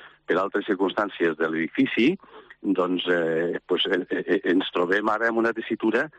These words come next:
eh, molt complicada, perquè la nostra casa, eh, suposo que com a totes les cases, eh, o edificis, eh, del país, pues, hi ha un perfil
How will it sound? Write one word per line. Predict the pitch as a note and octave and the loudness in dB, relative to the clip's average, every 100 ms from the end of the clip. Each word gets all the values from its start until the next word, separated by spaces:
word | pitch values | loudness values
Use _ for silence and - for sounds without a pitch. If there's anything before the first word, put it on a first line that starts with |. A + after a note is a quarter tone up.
| - _ _ _ | -20 _ _ _
eh, | G2+ G2 | -2 0
molt | E2+ G#2 A2 | 2 0 0
complicada, | G2 F#2+ F2+ C#3+ A#2 | -2 -2 0 0 2
perquè | F2 E2 E2 | -2 -2 0
la | E2+ | 0
nostra | F#2 - F#2+ | 0 -2 0
casa, | G2+ G2+ C3 | 0 0 0
eh, | A#2+ | -2
suposo | - - G#2 G#2 | -4 0 0 0
que | F2+ | -2
com | E2+ D#2+ | -2 -2
a | - | -2
totes | G#2 G#2+ | -2 0
les | G#2 - | -2 -2
cases, | A2+ A#2+ G2+ F2 - - | -2 0 0 -2 -2 -4
eh, | E2+ D#2+ D#2 D2+ D2+ E2+ | 0 2 2 0 -2 0
o | E2+ | 0
edificis, | E2 D#2 B2+ - E2 D2+ - - - - _ | 0 -2 -2 -2 -4 -6 -10 -18 -20 -20 _
eh, | F2 E2+ | 0 0
del | E2 E2 - | 0 -2 -2
país, | E2+ A2 C3 - - | 0 0 0 -4 -8
pues, | - D#2+ E2+ | -6 -4 2
hi | F2+ | 2
ha | F#2+ | 2
un | G2 | 0
perfil | - F2+ - - G2+ E2+ | -2 -4 -4 0 2 2